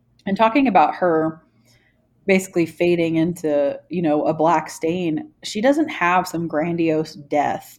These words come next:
Eventually, like, her friend keeps trying to take care of her, and she just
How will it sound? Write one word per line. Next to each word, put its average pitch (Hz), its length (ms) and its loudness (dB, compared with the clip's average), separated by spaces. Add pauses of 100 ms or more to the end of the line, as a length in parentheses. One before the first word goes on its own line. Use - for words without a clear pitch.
Eventually, 175 460 0
like, 160 160 2
her 180 100 0
friend 196 260 0
keeps 196 200 -4
trying 165 160 -6
to - 60 -10
take - 160 -6
care 180 260 0
of 156 80 -4
her, 147 400 -2 (1000)
and 175 240 2
she 208 360 -4
just 170 920 -2